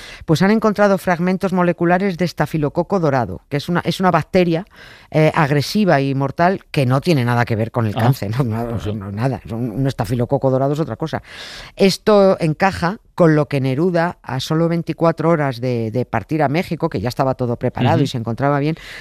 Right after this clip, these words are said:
Speaker 1: le dijo a, a su chofer y a su mujer, porque cuando llegaron a verle les dijo: "Me han puesto hace un rato una inyección en el estómago y me estoy quemando por dentro".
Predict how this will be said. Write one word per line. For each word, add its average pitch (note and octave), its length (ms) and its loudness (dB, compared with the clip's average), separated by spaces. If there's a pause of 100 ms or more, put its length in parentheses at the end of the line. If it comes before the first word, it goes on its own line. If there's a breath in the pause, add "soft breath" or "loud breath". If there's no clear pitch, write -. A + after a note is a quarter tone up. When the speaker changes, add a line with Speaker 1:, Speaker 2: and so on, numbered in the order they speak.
(160 loud breath)
Speaker 1:
le C#3+ 160 4
dijo F3+ 340 2
a, D3+ 320 0
a D3 160 -4
su C#3+ 160 -4
chofer F3+ 360 -2
y F#3+ 40 2
a F3 60 0
su D3+ 140 -6
mujer, C3+ 360 -4 (360 loud breath)
porque C#3 280 -2
cuando B2 260 2
llegaron C#3+ 340 2
a F3 80 2
verle F#3 200 2
les F3 200 -2
dijo: D#3 420 -4
"Me E3 260 0
han F#3+ 140 -2
puesto - 380 -2
hace F3+ 160 -2
un F3 100 0
rato A#2+ 320 -2
una E3+ 220 0
inyección D#3+ 480 0
en B2+ 100 0
el B2+ 160 -2
estómago F3+ 460 0
y - 20 2
me D#3 80 0
estoy D#3 240 -2
quemando D#3 420 2
por A#2 140 -4
dentro". G#3+ 400 -4